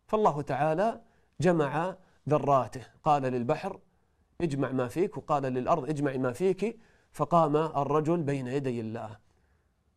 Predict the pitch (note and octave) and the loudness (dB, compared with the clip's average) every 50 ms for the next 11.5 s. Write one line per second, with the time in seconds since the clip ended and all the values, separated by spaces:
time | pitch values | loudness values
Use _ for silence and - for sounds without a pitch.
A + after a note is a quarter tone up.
0 | _ _ _ _ _ _ _ _ _ _ _ - - F#3 G3+ F3+ E3+ C#3+ C3 D#3 | _ _ _ _ _ _ _ _ _ _ _ 0 2 4 4 4 4 4 2 2
1 | D#3+ D#3+ E3 E3 F#3+ G3+ F#3 G#3+ F3 - - _ _ - E3 F#3+ G3+ F#3 F#3 G3+ | 2 0 2 2 0 0 0 0 -2 -4 -8 _ _ 2 4 4 4 6 6 6
2 | G#3 E3+ F#3 F#3+ F#3 E3 - F3+ E3 - F#3+ G3+ G3 G#3 G3+ G3+ G3 - D#3+ C#3 | 4 4 2 0 0 0 -2 -4 -4 -2 -2 -2 0 0 0 0 0 0 -2 -2
3 | - - - _ _ _ _ _ _ _ _ _ _ _ _ _ _ _ _ _ | -4 -10 -20 _ _ _ _ _ _ _ _ _ _ _ _ _ _ _ _ _
4 | _ _ _ _ - C3+ D#3+ E3 E3 E3 E3 C#3 - - _ _ _ _ _ _ | _ _ _ _ 2 4 6 6 6 4 2 -2 -8 -18 _ _ _ _ _ _
5 | - F3 F3 G3+ G#3+ G#3 G3+ F#3+ F#3+ F#3 F3+ - A3 G#3+ G#3+ - G3 E3 F3+ F#3 | 2 4 4 4 4 4 4 6 6 6 6 6 2 2 2 0 2 2 2 4
6 | - G#3 F3 G3 F#3+ F#3 - G3 F#3 G3 F#3+ F3+ F#3 F#3 F3 F3 E3 F3 - - | 4 4 4 4 2 4 2 2 2 2 2 2 2 2 2 2 2 0 0 0
7 | C#3 - - _ _ _ _ _ _ _ _ _ _ _ _ _ _ _ _ - | -6 -16 -20 _ _ _ _ _ _ _ _ _ _ _ _ _ _ _ _ 0
8 | D3+ D#3 - G#3+ F#3+ F3 F#3+ - F3+ E3 - A3 G#3+ - E3+ D#3+ F3 F3 E3+ D#3 | 0 2 2 0 2 2 2 2 0 4 6 6 6 6 4 2 2 2 2 0
9 | C#3 A#2 G2 A2+ A2 - - _ _ _ _ _ _ _ _ _ _ _ _ _ | -2 -4 -6 -8 -10 -14 -20 _ _ _ _ _ _ _ _ _ _ _ _ _
10 | _ _ _ _ _ - A#3 C4 C4 B3+ B3 A3 G3 G3 F#3+ F#3+ F#3 C#3+ C#3+ C#3 | _ _ _ _ _ 4 6 6 6 4 4 4 4 6 6 6 4 4 2 -2
11 | - C3 B2 B2 B2 B2 A#2+ B2 B2+ - | -2 -4 -4 -2 -4 -6 -6 -8 -12 -14